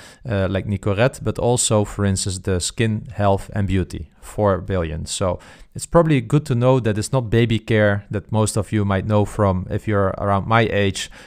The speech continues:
from, uh, treating your, your, your babies. No, that's not their main line of business,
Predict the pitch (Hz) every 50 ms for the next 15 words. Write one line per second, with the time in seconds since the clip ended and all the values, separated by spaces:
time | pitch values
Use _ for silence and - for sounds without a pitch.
0 | - - - - 101 95 92 92 90 90 87 85 82 - - 117 110 104 98 95
1 | 95 92 87 85 85 90 92 98 117 110 101 92 90 92 - - 95 92 90 87
2 | 90 120 135 139 160 170 - - - - - - - _ _ - 107 113 113 110
3 | - 101 110 110 - - 123 123 113 - 120 110 107 107 110 110 110 107 95 95
4 | - - 143 113 104 104 104 101 95 92 92 101 104 107 - - 117 131 127 -
5 | - -